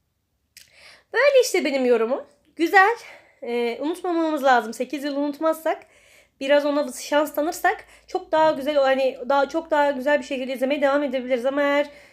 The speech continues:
sen ondan yüzde yüz bir performans bekliyorsan, e, ister istemez yeni bir sezon, yeni set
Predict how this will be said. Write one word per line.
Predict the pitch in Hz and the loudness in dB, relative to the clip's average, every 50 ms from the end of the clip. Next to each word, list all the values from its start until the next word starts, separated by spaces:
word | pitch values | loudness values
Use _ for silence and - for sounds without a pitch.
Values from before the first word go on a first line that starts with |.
| _ _ | _ _
sen | - - 277 269 277 | -6 -2 -2 0 0
ondan | 277 277 285 294 | 0 0 0 0
yüzde | 285 277 277 254 262 302 | 0 0 -2 -4 -4 -4
yüz | 302 262 | -4 -6
bir | 277 262 | -8 -8
performans | - 285 285 277 277 302 285 277 285 294 285 - | -2 -2 -2 0 0 0 0 0 0 -2 -2 -4
bekliyorsan, | 311 294 285 285 - 320 302 302 - 262 302 403 - _ _ _ _ _ - | -6 -6 -6 -6 -6 -6 -6 -4 -4 -4 -4 -4 -8 _ _ _ _ _ -10
e, | 220 226 233 | -8 -6 -6
ister | 240 247 240 - 262 262 | -6 -6 -6 -4 -4 -4
istemez | 262 262 - 254 247 254 247 226 | -4 -4 -8 -6 -4 -4 -4 -4
yeni | 247 240 254 240 | -4 -4 -4 -6
bir | 262 | -8
sezon, | 254 - 254 233 220 240 240 240 | -8 -6 -6 -4 -4 -4 -4 -4
yeni | 240 240 247 247 | -4 -4 -6 -8
set | - - 247 247 247 - - | -6 -6 -6 -6 -6 -10 -20